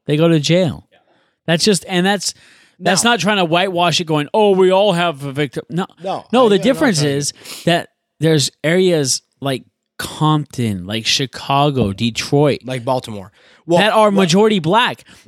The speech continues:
Speaker 1: Whereas if you go, "Oh, well, but yeah, but there's white areas that are all white." No, they're not.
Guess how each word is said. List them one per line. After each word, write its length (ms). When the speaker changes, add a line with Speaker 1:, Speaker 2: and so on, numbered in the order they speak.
Speaker 1:
Whereas 520
if 140
you 80
go, 340
"Oh, 120
well, 340
but 140
yeah, 140
but 100
there's 200
white 240
areas 380
that 120
are 60
all 140
white." 220
No, 140
they're 140
not. 380